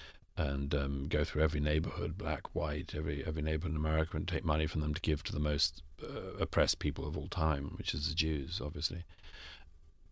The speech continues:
And, um, if, if everyone's cool with that,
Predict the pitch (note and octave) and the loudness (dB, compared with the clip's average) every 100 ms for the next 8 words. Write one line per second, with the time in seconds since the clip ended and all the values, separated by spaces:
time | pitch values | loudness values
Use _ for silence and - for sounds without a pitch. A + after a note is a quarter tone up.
0 | - E2+ D#2 D2+ D2+ D2 D2+ - - - | -2 2 4 4 4 4 2 -2 -10 -14
1 | - - - - - - F#2+ - - - | -16 -16 -18 -20 0 4 4 0 -12 -6
2 | - F2+ E2 D2+ - - F2+ F#2 - - | 2 2 2 0 -2 0 2 2 0 -2
3 | - | -2